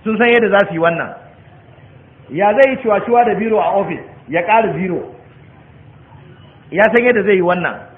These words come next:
Ya zai yi babakere and handamization. Duk wata rikita-rikitar duniya zuciya za ta iya shirya masa. Amma la yafqahuna biha, sai dai ba sa fahimta addini da zuciya. Ka ja aya, ka ja hadisi, amma da kiki ne bai ganewa. Sai Allah ya ce, "Walahum a'yunun la yubsiruna biha."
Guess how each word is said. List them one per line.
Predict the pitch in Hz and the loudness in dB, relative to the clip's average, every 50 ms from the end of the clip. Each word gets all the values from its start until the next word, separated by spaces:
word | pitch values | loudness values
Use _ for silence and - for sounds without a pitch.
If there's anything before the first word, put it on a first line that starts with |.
| - - - - _ - - - - | -20 -20 -20 -20 _ -20 -20 -14 -4
Ya | 160 190 202 220 | 0 2 2 4
zai | 262 269 277 | 4 2 2
yi | 262 | 2
babakere | 214 220 202 196 190 175 - 240 233 240 247 240 | 2 0 2 2 0 -2 0 0 2 4 4 2
and | 220 185 | 2 -4
handamization. | 156 170 165 165 165 160 165 170 170 190 202 202 - 208 415 - - - - - - - - - - - - - - - - - - - - - - - | -4 -6 -4 -4 -4 -4 -4 -4 -2 -2 -2 -2 -4 -8 -12 -14 -18 -20 -20 -20 -20 -20 -20 -20 -20 -20 -20 -20 -20 -20 -20 -20 -20 -20 -20 -20 -12 -8
Duk | - 277 277 | -6 -2 0
wata | 285 277 285 285 | 0 2 2 2
rikita-rikitar | 247 214 - 170 - 180 185 202 196 208 175 208 190 | 0 0 -6 -4 -4 -2 -2 -2 -6 -2 -2 -2 -2
duniya | 180 214 220 220 214 190 170 160 | -2 -6 -4 -2 0 0 0 -2
zuciya | 196 190 - - 185 170 | -6 -8 -6 -6 -4 -2
za | 180 180 | -2 -4
ta | 175 180 | -4 -6
iya | 170 170 151 | -10 -10 -10
shirya | - 165 160 156 143 | -10 -6 -4 -4 -4
masa. | 135 135 120 123 101 95 - - - - - - | -4 -6 -10 -10 -12 -12 -14 -18 -20 -20 -12 -2
Amma | 139 147 156 175 185 185 190 | 0 0 2 4 2 4 4
la | 196 196 196 196 | 4 4 2 2
yafqahuna | 190 - - 175 151 160 175 165 165 | 0 0 -6 -6 -6 -4 -6 -6 -6
biha, | 143 143 139 143 143 147 | -6 -4 -4 -4 -4 -4
sai | 185 170 | -4 -4
dai | 175 180 | -4 -2
ba | 180 180 180 180 | 0 0 0 0
sa | 170 143 | -2 -4
fahimta | 139 131 143 185 - 185 - 101 | -4 -8 -12 -8 -6 -6 -6 -6
addini | 135 131 - 160 160 147 | -8 -8 -10 -12 -12 -12
da | 120 120 113 | -12 -14 -14
zuciya. | 131 127 - 131 95 82 - - - - - - - | -16 -16 -14 -16 -16 -16 -18 -20 -20 -20 -20 -20 -10
Ka | - 160 151 | -8 -6 -4
ja | 151 190 190 202 190 | 0 0 0 2 2
aya, | 208 208 196 175 | 0 0 0 -2
ka | 151 160 151 | -2 -6 -4
ja | 175 190 190 185 156 | -2 0 0 0 -2
hadisi, | 165 180 - 165 160 | -4 -8 -8 -8 -8
amma | 143 143 175 180 | -6 -4 -4 -4
da | 170 156 | -4 -4
kiki | - - 175 175 - 151 151 | -8 -10 -14 -12 -12 -12 -10
ne | 147 139 | -10 -8
bai | 135 135 131 | -6 -6 -6
ganewa. | 131 143 135 131 117 104 90 90 - - - - - - - - - - - - - - - - - - - - - - - - - - - - - - - - - - - - - - - - - | -6 -6 -8 -8 -10 -12 -14 -16 -18 -20 -20 -20 -20 -20 -20 -20 -20 -20 -20 -20 -20 -20 -20 -20 -20 -20 -20 -20 -20 -20 -20 -20 -20 -20 -20 -20 -20 -20 -20 -20 -20 -20 -20 -20 -20 -20 -20 -20 -10
Sai | 170 175 | -2 -2
Allah | 180 185 185 170 170 | -2 2 2 2 2
ya | 170 170 | 0 -2
ce, | 170 | -4
"Walahum | 165 156 156 156 151 156 175 185 | -2 -2 0 0 -2 -2 -4 -4
a'yunun | 185 185 190 175 165 160 165 156 151 143 | 0 0 0 0 0 -2 -4 -6 -6 -2
la | 143 147 151 | -2 -2 0
yubsiruna | 156 151 151 151 - 139 127 123 127 117 113 | -2 -4 -6 -10 -10 -10 -10 -10 -10 -12 -12
biha." | 92 95 85 87 | -14 -16 -18 -18